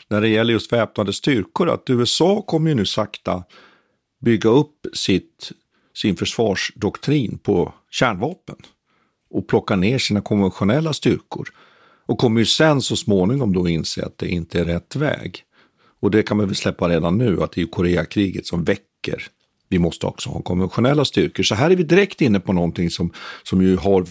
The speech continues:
väldigt med nato att göra, nämligen kärnvapenanvändningen och att man i Västeuropa inser att man behöver ha, eh, U S As kärnvapenkapacitet,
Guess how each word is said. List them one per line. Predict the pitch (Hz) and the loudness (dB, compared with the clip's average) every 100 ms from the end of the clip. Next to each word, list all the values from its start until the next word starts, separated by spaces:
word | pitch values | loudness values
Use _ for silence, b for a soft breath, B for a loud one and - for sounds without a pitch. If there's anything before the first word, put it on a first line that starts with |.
| 98 | 2
väldigt | 139 107 135 - - | 2 2 0 0 -2
med | 90 | -2
nato | 87 - - | -2 -6 -4
att | 95 | 0
göra, | 92 87 85 - B B B | 0 0 -4 -12 B B B
nämligen | 101 101 90 85 87 | 0 2 2 -2 -4
kärnvapenanvändningen | - 104 90 85 85 92 90 95 120 131 139 139 135 | 0 0 0 -2 -4 -2 0 2 2 2 2 2 2
och | 117 | 0
att | - | 0
man | 110 | 0
i | |
Västeuropa | 101 98 - 90 85 95 | 2 0 -2 -4 -2 -2
inser | 92 85 - | -2 -2 -4
att | - | -6
man | - | -6
behöver | - - - - b b - 107 | -6 -8 -10 -12 b b -4 0
ha, | 92 - 92 b b b - - | 0 -2 -10 b b b -14 -6
eh, | - - - - | -4 -4 -8 0
U | 110 98 | 4 4
S | 98 | 2
As | 90 98 - - - _ | 0 -2 -2 -2 -4 _
kärnvapenkapacitet, | - - 90 82 82 - 82 - 87 - - - 160 190 - | -4 -2 -2 -4 -8 -8 -8 -8 -8 -6 -6 2 4 4 -2